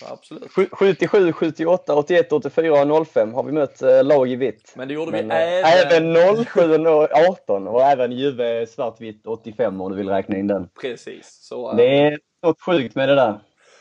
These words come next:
Speaker 1: Ja, nej, men, eh, så är det. Så, eh, det, det är helt enkelt, eh, det ligger, alla vita lag borde helt enkelt heja på Liverpool i Champions League-sammanhang. För det bevisar att de är, är de som slåss om den, den andra finalplatsen, eh, helt enkelt.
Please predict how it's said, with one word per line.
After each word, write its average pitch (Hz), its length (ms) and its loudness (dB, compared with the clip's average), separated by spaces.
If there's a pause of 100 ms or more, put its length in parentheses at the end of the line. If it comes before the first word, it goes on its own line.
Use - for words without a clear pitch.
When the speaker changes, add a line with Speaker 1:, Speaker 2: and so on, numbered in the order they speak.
(180)
Speaker 1:
Ja, 127 420 -6
nej, 135 280 -8
men, 147 220 -12
eh, 143 340 -10
så 143 160 -14
är 151 140 -10
det. 113 80 -16
Så, 135 320 -10
eh, 135 260 -10
det, 143 300 -6
det 147 100 -6
är 156 40 -4
helt 160 140 -8
enkelt, 156 360 -12
eh, 147 340 -6 (120)
det 151 80 -12
ligger, 156 500 -8
alla 170 480 -6
vita 190 580 -12
lag 190 240 -4
borde 175 160 -10
helt 160 200 -10
enkelt 139 240 -14
heja 175 420 -12
på 185 220 -10
Liverpool 127 400 -12
i 123 40 -16
Champions 127 260 -16
League-sammanhang. 120 520 -18
För 131 80 -20
det 135 60 -10
bevisar 165 420 -10
att 131 60 -16 (180)
de 135 380 -12
är, 139 40 -12
är 139 220 -12
de 139 140 -14
som 123 100 -20
slåss 127 260 -16
om 120 120 -14
den, 123 280 -12
den 127 220 -12
andra 143 440 -10
finalplatsen, 131 920 -14
eh, 123 120 -16 (140)
helt 110 460 -18
enkelt. 117 480 -14